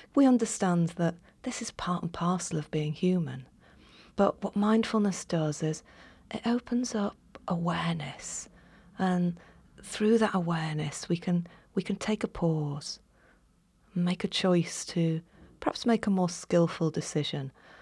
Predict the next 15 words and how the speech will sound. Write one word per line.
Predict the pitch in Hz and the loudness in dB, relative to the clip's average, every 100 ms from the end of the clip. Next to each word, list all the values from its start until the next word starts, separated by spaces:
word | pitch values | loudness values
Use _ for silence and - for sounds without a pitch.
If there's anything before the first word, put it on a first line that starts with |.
| - | -10
So, | - 180 175 165 160 156 - - - | -4 0 4 4 4 0 -4 -14 -18
for | - 170 | -2 2
example, | 165 - 165 160 - 160 | 2 2 2 2 2 2
if | 156 - | 2 2
I'm | 165 160 | 2 4
in | 156 | 2
the | |
middle | 156 160 160 | 2 4 4
of | 151 | 4
writing | 160 156 - 160 156 | 2 0 0 -2 0
an | 151 | 0
important | 151 - 156 160 - | 0 -2 -2 -2 0
business | 156 156 151 | 0 0 -2
email | 165 156 156 156 151 | 0 2 2 0 0
and | 147 | -2